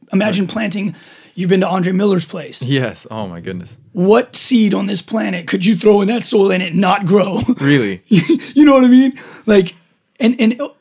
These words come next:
Speaker 1: speaking of talking about mycelium networks, would you agree that he's a pretty strong one?
Speaker 2: Absolutely. He has a King Stropharia mushroom patch that covers about a quarter of his property, <laughs> which is insane because, like,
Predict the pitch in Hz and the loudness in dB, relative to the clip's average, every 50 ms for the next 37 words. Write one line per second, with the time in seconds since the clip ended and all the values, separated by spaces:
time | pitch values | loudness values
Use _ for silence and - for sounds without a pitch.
0 | _ _ - - - - - 180 175 - 202 220 294 320 294 196 - - 190 185 | _ _ -12 -10 -8 -6 -6 -6 -4 -2 -2 -2 -2 -4 -6 -10 -10 -10 -10 -10
1 | 175 - 208 190 196 196 226 202 190 185 170 - - - - 226 220 214 214 254 | -8 -8 -8 -8 -8 -8 -10 -10 -10 -8 -8 -8 -8 -8 -8 -6 -2 -2 -2 -2
2 | 277 254 - 160 - - _ - - - - - 202 170 156 214 214 175 160 196 | -2 -6 -10 -14 -18 -18 _ -16 -16 -12 -8 -6 -4 -2 -2 -2 -2 -2 -2 -4
3 | 208 196 202 170 180 196 196 190 170 - 214 202 - - - 226 185 175 196 208 | -4 -4 -4 -4 -6 -6 -6 -8 -10 -8 -8 -8 -8 -8 -8 -10 -10 -8 -8 -8
4 | 220 254 285 302 294 _ _ - - 151 165 156 - - 151 151 165 165 135 110 | -8 -8 -8 -10 -12 _ _ -10 -8 -8 -6 -6 -8 -8 -8 -6 -6 -6 -6 -6
5 | 107 120 135 143 139 160 147 147 139 131 117 107 95 - - - 131 131 135 127 | -6 -6 -6 -4 -4 -6 -6 -6 -4 -4 -4 -4 -6 -10 -10 -10 -8 -6 -8 -8
6 | - - 127 113 - - 127 127 131 127 127 120 113 104 113 131 143 143 - 135 | -8 -8 -8 -8 -6 -6 -6 -4 -4 -4 -4 -4 -4 -4 -6 -6 -8 -8 -8 -8
7 | 117 110 104 104 107 98 101 101 - - - - _ _ _ _ _ - 113 110 | -8 -8 -8 -8 -8 -8 -8 -10 -12 -14 -16 -18 _ _ _ _ _ -8 -6 -4
8 | 107 101 90 - - - - - - 143 143 147 151 151 135 120 107 107 - 107 | -4 -4 -6 -8 -12 -20 -20 -14 -8 -6 -6 -4 -4 -4 -4 -6 -6 -8 -10 -8
9 | 117 123 123 123 - - - 175 180 185 175 175 165 147 135 120 - - - 151 | -6 -6 -6 -8 -10 -12 -10 -8 -6 -4 -4 -4 -4 -6 -6 -8 -8 -10 -10 -8
10 | - 120 120 - 139 113 101 98 - - - - - - - - - - - - | -8 -8 -8 -8 -8 -8 -8 -10 -12 -8 -8 -8 -6 -6 -8 -8 -10 -16 -20 -20
11 | _ _ - - 160 156 160 151 156 165 139 127 139 135 123 - - - - 180 | _ _ -12 -6 -2 -2 -2 0 0 -2 -2 -4 -4 -8 -8 -12 -14 -10 -6 -4
12 | 180 165 139 120 107 107 113 131 139 135 123 165 151 135 123 131 123 113 - | -4 -4 -4 -4 -6 -6 -6 -6 -4 -2 0 0 0 0 0 -2 -4 -4 -6